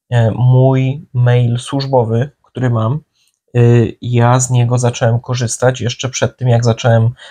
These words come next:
pracę w bibliotece, w związku z tym ja mam bardzo dużo rzeczy podłączonych pod ten mail, y, które właśnie, y, datowo wyprzedzają moją pracę w bibliotece i, i potem, y, w momencie, jak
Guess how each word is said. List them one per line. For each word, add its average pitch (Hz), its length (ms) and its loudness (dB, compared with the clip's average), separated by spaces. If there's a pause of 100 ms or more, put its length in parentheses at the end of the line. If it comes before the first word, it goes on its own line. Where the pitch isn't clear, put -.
(140)
pracę 127 280 0
w 127 60 -6
bibliotece, 120 640 0
w 120 60 -2
związku 117 340 -2
z - 100 -10
tym 117 260 0 (380)
ja 120 60 -2
mam 120 160 4
bardzo 131 240 0
dużo 120 240 -2
rzeczy 120 300 -4
podłączonych 120 520 0
pod - 240 -6
ten 117 260 2
mail, 117 320 2
y, - 840 -2
które 123 540 0 (420)
właśnie, 123 680 -2
y, 117 180 2
datowo 120 720 2
wyprzedzają 127 680 0
moją 117 280 0
pracę 117 280 -4
w 120 40 -8
bibliotece 117 720 -2 (600)
i, 123 380 0
i 117 60 -4
potem, 131 400 0 (160)
y, 113 300 0
w - 20 -6
momencie, 123 320 0
jak 120 120 2